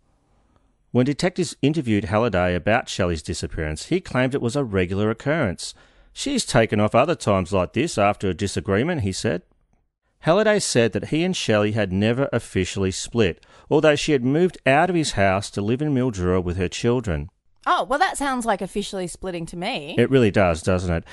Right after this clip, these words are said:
Speaker 1: He said he and Shelley would abuse each other verbally, but he did not physically harm her.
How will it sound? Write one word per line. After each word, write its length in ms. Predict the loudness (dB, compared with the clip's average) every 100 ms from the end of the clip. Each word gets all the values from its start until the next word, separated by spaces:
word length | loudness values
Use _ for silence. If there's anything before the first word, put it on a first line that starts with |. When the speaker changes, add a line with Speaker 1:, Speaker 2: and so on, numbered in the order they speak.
| -4
Speaker 1:
He 120 | 2 2
said 300 | 4 4 4
he 160 | 2
and 100 | 2
Shelley 300 | 0 2 4
would 120 | 2 0
abuse 520 | -2 -2 0 0 0
each 160 | 0
other 200 | 0 0
verbally, 640 | 2 4 2 2 0 -2 -4
but 100 | -4
he 100 | -4
did 240 | -2 -2 -2
not 220 | -4 -4
physically 480 | -4 -2 -2 0 0
harm 360 | 2 0 2
her. 280 | 2 2 -2